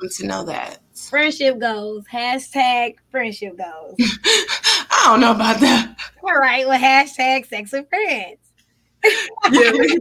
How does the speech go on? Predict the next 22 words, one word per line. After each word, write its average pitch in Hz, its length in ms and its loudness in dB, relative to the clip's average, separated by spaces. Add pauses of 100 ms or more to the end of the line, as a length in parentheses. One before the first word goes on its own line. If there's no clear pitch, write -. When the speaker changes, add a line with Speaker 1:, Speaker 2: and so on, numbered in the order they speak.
Speaker 1:
do 240 160 0
that. 190 220 4
We 277 140 4
can 269 100 2
do 233 180 4
that. 190 200 0
We 214 200 2
can 381 160 -2
do - 60 -2 (500)
that. 254 200 0
Speaker 2:
Okay. 240 400 -8 (280)
And 208 220 0
Speaker 1:
Okay. 190 300 0
Speaker 2:
then - 80 -4 (240)
the 262 80 -8
porn. 285 480 -2 (1700)
Speaker 1:
So 214 380 -4
what 226 140 -4
was 208 60 -14
the 214 100 -2
next 226 360 -6
one? 240 340 -6